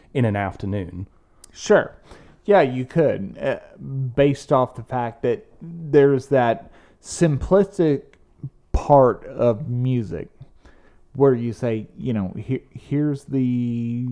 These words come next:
Speaker 2: chords that you have on a guitar."
Speaker 1: Yeah.
Speaker 2: Right. And,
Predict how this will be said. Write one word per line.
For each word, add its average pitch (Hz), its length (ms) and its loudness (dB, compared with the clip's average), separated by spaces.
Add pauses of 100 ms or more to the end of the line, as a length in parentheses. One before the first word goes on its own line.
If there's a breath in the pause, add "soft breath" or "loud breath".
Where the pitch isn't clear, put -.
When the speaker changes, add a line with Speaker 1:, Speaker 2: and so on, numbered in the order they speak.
(320)
Speaker 2:
chords 110 760 0
that - 280 -6
you 110 240 -8
have 113 300 -6
on 110 180 -4
a 110 40 -4
guitar." - 480 -10 (160)
Speaker 1:
Yeah. 101 160 -4
Speaker 2:
Right. 104 340 -4
And, - 280 -12